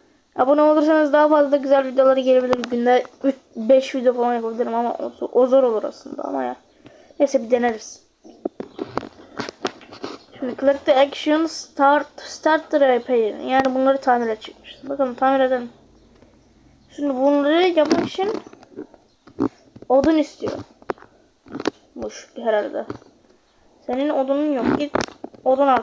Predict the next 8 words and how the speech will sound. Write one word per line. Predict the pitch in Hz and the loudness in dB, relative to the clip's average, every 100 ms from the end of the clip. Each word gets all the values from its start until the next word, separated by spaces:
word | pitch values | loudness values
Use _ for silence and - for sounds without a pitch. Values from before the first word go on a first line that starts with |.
| - | -2
pezevenk | 247 262 240 - | -6 -4 -6 -8
diyor | - 214 | -6 -6
herhalde. | 208 - - - _ _ _ _ _ _ _ _ _ _ - - _ _ _ _ _ _ - - - - _ - - - - - - - - - - - - - - _ _ - - - _ - - _ _ - | -6 -8 -12 -14 _ _ _ _ _ _ _ _ _ _ -20 -20 _ _ _ _ _ _ -20 -20 -20 -20 _ -20 -20 -14 -14 -14 -20 -20 -16 -14 -12 -12 -14 -20 -20 _ _ -16 -16 -20 _ -18 -18 _ _ -8
O | 240 | -4
zaman | 247 269 262 | -2 -2 -2
gidelim | 262 262 254 254 | -4 -4 -6 -10
şuna. | - 262 269 277 _ _ _ _ - - _ _ _ _ _ _ _ _ _ _ _ _ | -10 -6 -6 -6 _ _ _ _ -14 -14 _ _ _ _ _ _ _ _ _ _ _ _
Kıralım. | 254 247 | -8 -6